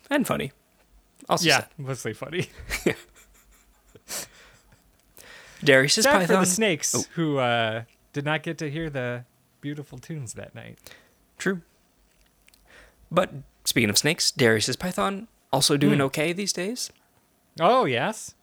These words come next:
Speaker 1: Yes.
Speaker 2: Did it loosen up its grip on the throat of Darius? Darius survives?
Speaker 1: He, yes, Darius has survived. He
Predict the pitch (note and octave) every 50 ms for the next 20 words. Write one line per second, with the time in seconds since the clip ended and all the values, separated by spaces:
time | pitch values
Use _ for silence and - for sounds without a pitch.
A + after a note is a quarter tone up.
0 | _ _ _ _ A#2+ A#2 A#2 F3 F#3+ - E3+ F#3 F3 E3+ D#3 C#3 E3 - - -
1 | _ - F3+ D#3 D#3+ F3 - - E3 C#3+ D#3 D3 - D#3 C3 - - - D3+ D#3
2 | D3+ _ - _ _ _ _ _ _ _ _ _ _ _ _ _ _ _ _ _
3 | _ _ _ E3 D3 C#3+ C#3+ C3+ - - D#3+ D3+ D#3+ F3 _ - D#3 C#3+ C#3 E3+
4 | D#3+ D#3+ D#3+ E3 E3+ F#3 - - - - _ _ _ _ _ _ _ _ _ _
5 | D#3 D#3+ D3 C#3+ C#3+ C#3 - - D#3 C3 C#3+ C3+ C#3+ D3+ E3 E3+ - - - -
6 | _ _ _ _ _ _ _ _ _ _ _ _ - - - - - _ _ _
7 | _ _ _ _ _ - C3+ E3+ G3+ G#3+ G#3+ - - - F#3 F3 - - - -
8 | - - - - - _ _ - D3 A#2+ C3 C3+ - C#3 B2 - F#3+ D#3+ D3+ A#2+
9 | A#2 A#2 B2+ - - - - - C#3+ A#2+ A#2 A2 A2 A2+ -